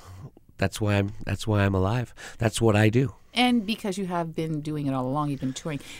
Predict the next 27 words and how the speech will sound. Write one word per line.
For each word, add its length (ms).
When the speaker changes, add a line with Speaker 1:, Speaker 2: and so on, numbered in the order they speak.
Speaker 2:
The 80
na-, 220
the 100
nature 280
of 40
the 60
business 260
has 140
certainly 320
changed 420
over 160
the 140
<laughs> 160
last 240
couple 220
of 40
decades, 440
as, 200
as 120
we're 140
aware, 260
working 380
in 140
it. 80
What 260
is 160
it 140